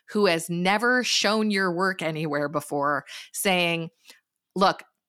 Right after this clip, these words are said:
I listened to this thing about essential intents. This is what I'm thinking about for the finance division in eighteen months." Brother-in-law at a barbecue who works in finance. What do you think about that?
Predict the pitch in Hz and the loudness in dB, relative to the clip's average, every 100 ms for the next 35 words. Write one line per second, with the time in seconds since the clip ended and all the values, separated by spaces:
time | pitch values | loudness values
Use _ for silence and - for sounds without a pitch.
0 | - 165 185 214 233 220 208 214 202 190 | 0 0 0 -2 -2 -2 -2 0 2 2
1 | 180 180 175 175 180 262 254 - 196 214 | 2 -2 -2 -4 0 0 0 -2 -4 -4
2 | 208 196 175 180 190 170 156 151 139 190 | -4 0 0 0 0 2 0 0 -2 0
3 | 208 220 220 - - _ - 185 202 208 | 2 0 0 -6 -8 _ -2 2 2 2
4 | 190 175 - 165 160 165 160 175 208 214 | 2 0 0 -4 -2 -4 0 2 2 0
5 | - - - - _ _ _ - 175 214 | -6 -10 -20 -20 _ _ _ -4 2 4
6 | 226 240 247 233 214 214 - 202 175 185 | 6 4 4 6 6 6 4 2 4 4
7 | 208 214 - 139 135 156 185 _ _ _ | 2 -2 -8 -6 -4 -4 -8 _ _ _
8 | _ - 208 196 190 180 - 160 180 202 | _ -2 4 6 6 2 -2 0 4 4
9 | - 214 202 202 185 180 151 139 165 - | 2 2 2 2 2 2 0 -4 -6 -8
10 | - _ _ _ _ - 185 269 311 302 | -10 _ _ _ _ -4 4 4 6 4
11 | 320 - 339 311 180 139 147 139 127 | 4 2 0 2 2 2 2 2 2